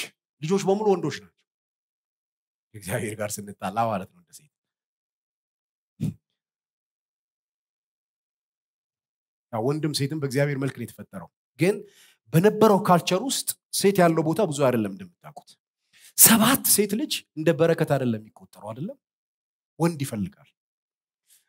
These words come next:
እና እረኛ ሆነው ከብቶቹን የሚያሰማሩት እነሱ ናቸው። ሴቶች ስለሆኑ ደግሞ ብዙ ጊዜ ያጠቋቸዋል፣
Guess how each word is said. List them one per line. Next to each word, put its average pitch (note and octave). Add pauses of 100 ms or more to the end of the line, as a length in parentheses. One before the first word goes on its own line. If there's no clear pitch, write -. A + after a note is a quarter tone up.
እና G#3 (1120)
እረኛ C4+ (140)
ሆነው A#3+
ከብቶቹን A#3
የሚያሰማሩት A3
እነሱ F3
ናቸው። -
ሴቶች C4+
ስለሆኑ B3+
ደግሞ B3+ (480)
ብዙ G4
ጊዜ A3
ያጠቋቸዋል፣ F#3+